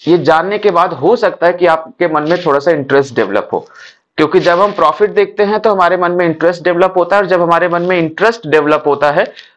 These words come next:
तो हम किसी चीज में काम करने का मन लगता है, और मन लगता है तो जो लोग qualify कर चुके हैं, that's बढ़िया है। जो नहीं कर रहे हैं, crack करने के भी फायदे हैं, ना crack करने के भी फायदे हैं और crack करने के भी फायदे हैं। तो ये crack करने के कुछ फायदे थे।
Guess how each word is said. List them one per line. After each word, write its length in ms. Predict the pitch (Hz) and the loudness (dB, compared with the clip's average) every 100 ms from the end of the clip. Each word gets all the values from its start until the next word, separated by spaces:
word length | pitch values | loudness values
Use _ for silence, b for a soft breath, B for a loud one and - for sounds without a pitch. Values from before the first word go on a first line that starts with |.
| _ | _
तो 60 | 165 | -2
हम 140 | 185 | 0
किसी 240 | 190 160 170 | -2 -2 -2
चीज 280 | 165 156 - | 0 0 0
में 200 | 151 190 | -4 -2
काम 240 | 160 147 | 0 -2
करने 280 | 143 139 143 | -2 -2 -2
का 160 | 143 185 | 0 -2
मन 360 | 185 139 135 135 | 0 -2 -2 0
लगता 300 | 123 - 135 | -2 0 0
है, 160 | 131 170 | 2 2
और 200 | 170 151 | 0 0
मन 120 | 143 | -2
लगता 320 | 131 127 139 | -2 -2 -4
है 120 | 139 156 | -2 -2
तो 220 | 202 202 | -2 -4
जो 160 | 147 156 | 0 2
लोग 180 | 156 165 | 2 2
qualify 400 | 147 147 156 151 | 0 0 0 -2
कर 180 | 156 151 | 0 -2
चुके 260 | 147 156 185 | -2 -2 0
हैं, 60 | 170 | 0
that's 220 | 135 120 | -2 -2
बढ़िया 340 | 117 113 143 | -2 0 0
है। 140 | 170 233 b b b | -2 -6 b b b
जो 80 | - | 0
नहीं 320 | 185 165 180 247 | 2 2 2 2
कर 160 | 220 | 2
रहे 140 | 165 165 | 2 2
हैं, 220 | 190 202 | 0 -2
crack 260 | 165 156 156 | -2 -2 -2
करने 260 | 151 151 | -4 -4
के 120 | 151 170 | -4 -2
भी 120 | 147 | 0
फायदे 320 | 156 110 104 | 0 -2 -2
हैं, 280 | 113 135 104 _ b b _ - | -4 -4 -8 _ b b _ -2
ना 160 | 139 151 | 0 0
crack 280 | 165 170 | -2 -2
करने 240 | 175 170 180 | -2 -2 0
के 80 | 190 | 0
भी 120 | 208 | 0
फायदे 340 | 208 170 170 | 0 0 0
हैं 120 | 185 226 | 0 0
और 120 | 220 | -2
crack 280 | 185 135 - | -2 -4 -4
करने 240 | 123 123 | -4 -2
के 100 | 117 | -2
भी 120 | 120 127 | -2 0
फायदे 320 | 120 107 113 | 0 -2 0
हैं। 140 | 135 B B B _ | -2 B B B _
तो 60 | 143 | -2
ये 80 | 170 | 0
crack 280 | 165 143 147 | 0 0 -2
करने 240 | 123 120 | -4 -4
के 100 | 120 | -4
कुछ 220 | 139 135 | -4 -4
फायदे 320 | - - - | -6 -10 -12
थे। 100 | - | -12